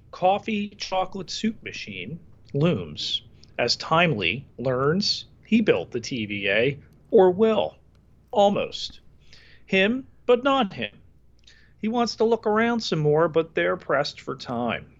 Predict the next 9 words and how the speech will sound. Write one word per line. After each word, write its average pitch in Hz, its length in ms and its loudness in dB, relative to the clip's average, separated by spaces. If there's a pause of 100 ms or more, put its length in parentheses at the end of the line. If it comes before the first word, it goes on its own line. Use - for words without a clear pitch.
(480)
Mobius 143 500 4
explains 143 640 -2
once 180 280 4
he 240 140 -2
solves, 175 720 4 (600)
uh, 117 360 -2
one 165 480 2
of 185 360 0 (160)
many 208 560 2